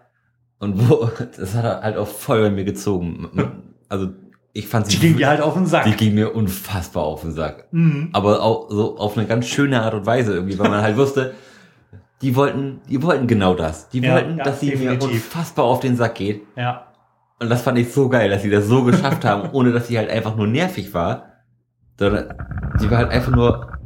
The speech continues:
Speaker 1: schrecklich. Also sch-,
Speaker 2: <laughs>
Speaker 1: schrecklich auch auf eine positive Art und Weise.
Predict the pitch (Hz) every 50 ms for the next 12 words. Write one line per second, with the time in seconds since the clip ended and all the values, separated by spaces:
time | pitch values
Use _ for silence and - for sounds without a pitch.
0 | - - - - - - - - - - - - _ _ _ _ _ - _ _
1 | _ _ _ _ _ _ _ _ _ _ _ _ _ _ - - - - - -
2 | - - 85 80 - - - - 92 95 101 170 - - - - - - 113 -
3 | - - - - 160 143 - 127 131 - - 123 - 131 120 120 - 143 139 135
4 | 131 127 127 123 127 120 110 - - 113 117 117 131 - - - 151 160 160 -